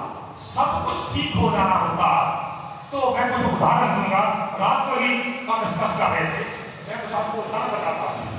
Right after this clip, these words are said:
یہ میرے پاس میگزین ہے، ڈیموکریٹک لائف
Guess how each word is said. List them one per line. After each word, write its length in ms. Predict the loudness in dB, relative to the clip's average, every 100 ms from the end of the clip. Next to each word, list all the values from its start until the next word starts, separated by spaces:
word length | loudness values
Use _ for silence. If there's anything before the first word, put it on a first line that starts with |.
| -8 -8 -6
یہ 140 | 0 0
میرے 360 | 2 2 2
پاس 220 | 2 2 2
میگزین 380 | 0 0 -2
ہے، 440 | 0 -2 -2 -6 -10 -8
ڈیموکریٹک 680 | -2 0 2 2 0 -2 -2
لائف 200 | 0 0